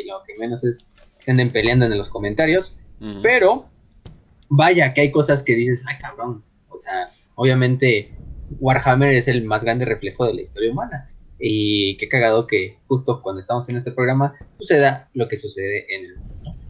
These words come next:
Speaker 1: Pero bueno, hoy vamos a hablar del asedio de Brax, esa campaña que duró diecisiete años, tenía planeado durar doce, pero se alargó cinco, que ya es mucho para estándares imperiales, que, pues, vimos la muerte pra-,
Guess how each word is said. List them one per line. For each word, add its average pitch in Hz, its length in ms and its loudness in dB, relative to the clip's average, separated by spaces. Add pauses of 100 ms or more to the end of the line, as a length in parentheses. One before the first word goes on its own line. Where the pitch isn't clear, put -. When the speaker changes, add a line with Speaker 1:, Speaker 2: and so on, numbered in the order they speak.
(140)
Speaker 1:
Pero 147 200 6
bueno, 127 200 4
hoy 147 80 6
vamos 165 260 4
a 135 40 4
hablar 135 220 4
del 120 120 6
asedio 120 240 6
de 113 80 6
Brax, 240 440 2
esa 135 240 0
campaña 135 440 2
que 123 100 0
duró 120 500 2 (360)
diecisiete 117 420 0
años, 180 460 0 (560)
tenía 120 320 2
planeado 120 340 2
durar 117 300 4
doce, 160 380 -2 (260)
pero 123 160 2
se 117 80 -2
alargó 110 480 -4 (180)
cinco, 113 420 -6 (460)
que 107 100 -4
ya 110 100 2
es 127 100 0
mucho 131 360 0
para 107 160 2
estándares 113 440 -4
imperiales, 117 680 -2 (540)
que, 131 640 6
pues, 135 140 2
vimos 175 300 2
la 147 100 4
muerte 175 380 0
pra-, 131 200 2